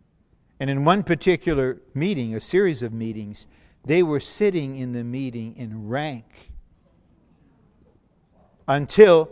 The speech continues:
Brother Lee openly touched it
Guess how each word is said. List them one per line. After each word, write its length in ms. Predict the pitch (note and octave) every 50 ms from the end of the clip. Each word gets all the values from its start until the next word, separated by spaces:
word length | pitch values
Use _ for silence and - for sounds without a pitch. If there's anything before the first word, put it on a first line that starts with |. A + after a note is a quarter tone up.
| - -
Brother 380 | B2+ A2+ C#3 D#3 D#3+ C#3+ D3+ C#3
Lee 500 | C3 C#3 D#3+ F3+ D#3+ B2+ A2 G2 - _ _ _ _ _ _ _ _ _ _ -
openly 680 | D3 D#3+ D#3 - E3 C#3 A#2+ A2+ G#2 F#2+ F2+ E2 - _ _ _ _ _ _ _ _ _ _ _ _ _ -
touched 440 | - - F3+ D#3 - - - - B2+
it 160 | G#2+ G2